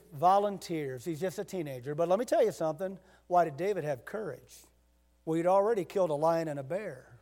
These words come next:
He already acknowledged God's hand in the little battles. He figured if God could do it there, he can do it again. And so David goes down and he makes short business of Goliath. Everybody rallies.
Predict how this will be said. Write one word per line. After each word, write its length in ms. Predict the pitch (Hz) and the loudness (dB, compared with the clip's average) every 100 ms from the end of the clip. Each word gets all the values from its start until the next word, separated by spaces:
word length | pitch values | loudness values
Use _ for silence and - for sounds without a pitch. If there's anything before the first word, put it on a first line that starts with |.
| _ _ _ _ _ - | _ _ _ _ _ 2
He 80 | |
already 300 | 170 202 220 | 6 8 6
acknowledged 560 | 175 156 185 185 151 117 | 2 2 0 0 -2 -4
God's 360 | 160 175 151 - | 0 0 -2 -6
hand 300 | 190 175 151 | -6 -6 -4
in 80 | |
the 80 | 147 | -4
little 340 | 156 202 139 - _ 143 | -4 -4 -6 -10 _ -10
battles. 640 | 127 123 131 156 - - _ _ _ _ | -8 -6 -8 -10 -14 -20 _ _ _ _
He 80 | 165 | -4
figured 300 | 160 190 175 | 0 0 0
if 100 | 147 | -2
God 260 | 156 175 143 | 0 0 0
could 120 | 147 | -4
do 140 | 170 | -4
it 100 | 156 | -2
there, 240 | 156 196 156 | -2 -2 -4
he 60 | |
can 120 | 139 | -8
do 140 | 135 143 | -8 -8
it 80 | 135 | -8
again. 260 | 156 180 - _ _ _ _ _ _ | -12 -14 -18 _ _ _ _ _ _
And 100 | 185 | -6
so 120 | 175 190 | -2 2
David 320 | 185 196 165 | 2 0 0
goes 200 | 190 147 | -2 -2
down 360 | 170 190 202 | 0 0 0
and 100 | 190 | -2
he 160 | 147 131 - _ _ _ _ _ _ - | -6 -10 -14 _ _ _ _ _ _ -4
makes 240 | 165 160 | -2 -2
short 380 | - 185 190 180 | -2 0 0 0
business 420 | 170 147 147 120 | -2 -2 -6 -8
of 140 | 147 120 | -8 -6
Goliath. 560 | 143 139 107 - - - - _ _ _ _ _ _ _ _ - | -4 -2 -4 -10 -20 -20 -20 _ _ _ _ _ _ _ _ 12
Everybody 440 | 254 262 233 240 | 12 12 10 8
rallies. 840 | 214 208 202 170 139 117 - - | 8 8 6 6 0 -6 -14 -18